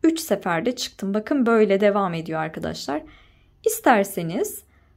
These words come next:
trabzanları daha uzun da yapabilirsiniz. Ben böyle yapmayı tercih ettim. Ee, genel olarak yapımı böyle. Şimdi ben bunu biraz daha uzatacağım. Ee,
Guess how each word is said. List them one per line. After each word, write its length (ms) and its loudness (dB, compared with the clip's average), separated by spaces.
trabzanları 800 2
daha 220 2
uzun 380 -2
da 60 2
yapabilirsiniz. 960 0
Ben 200 4
böyle 220 4
yapmayı 380 0
tercih 420 -4
ettim. 340 -8
Ee, 140 4
genel 340 4
olarak 420 2
yapımı 380 4
böyle. 320 4
Şimdi 280 -2
ben 200 4
bunu 200 -2
biraz 380 4
daha 240 0
uzatacağım. 800 -2
Ee, 220 2